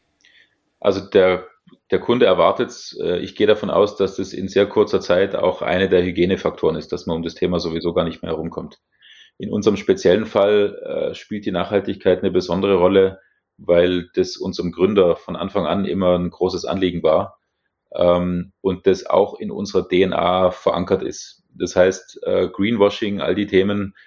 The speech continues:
haben wir von Anfang an gesagt, äh, kommt für uns überhaupt nicht in Frage. Äh, wir hatten,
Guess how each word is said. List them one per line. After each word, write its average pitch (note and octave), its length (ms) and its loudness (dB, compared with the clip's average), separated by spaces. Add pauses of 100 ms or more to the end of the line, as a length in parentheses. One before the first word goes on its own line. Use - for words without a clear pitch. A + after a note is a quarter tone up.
(380)
haben F#2 180 -4
wir F#2+ 100 4
von G2 140 -6
Anfang F#2+ 260 -4
an F#2 100 -4
gesagt, F2+ 680 -2
äh, F2 280 2 (540)
kommt G2 280 -4
für G2 120 0
uns F#2+ 220 -2
überhaupt F#2+ 360 0
nicht F#2 100 -6
in F2 100 -4
Frage. G#2 480 0 (540)
Äh, F#2 260 4 (160)
wir F2+ 220 0
hatten, F#2 680 -4